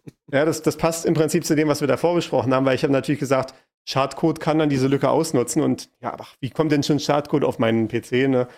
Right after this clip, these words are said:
Äh, naja, einfach dadurch, dass man irgendwie eine Webseite aufmacht. Die Webseite hat eine eigene Schriftart festgelegt, die dann runtergeladen wird.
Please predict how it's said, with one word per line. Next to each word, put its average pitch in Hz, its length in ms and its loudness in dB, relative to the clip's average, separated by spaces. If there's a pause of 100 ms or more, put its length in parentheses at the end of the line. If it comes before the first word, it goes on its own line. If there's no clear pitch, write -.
(320)
Äh, 127 300 2
naja, 131 320 2
einfach 135 400 0
dadurch, 127 280 0
dass - 200 -2
man 127 100 2
irgendwie 135 200 2
eine 123 120 2
Webseite 127 340 2
aufmacht. 120 440 0
Die 127 80 -2
Webseite 123 340 2
hat 123 80 0
eine 123 220 2
eigene 123 240 0
Schriftart - 640 -2
festgelegt, 135 560 -2
die 147 80 0
dann 123 140 2
runtergeladen 117 680 2
wird. 143 300 -2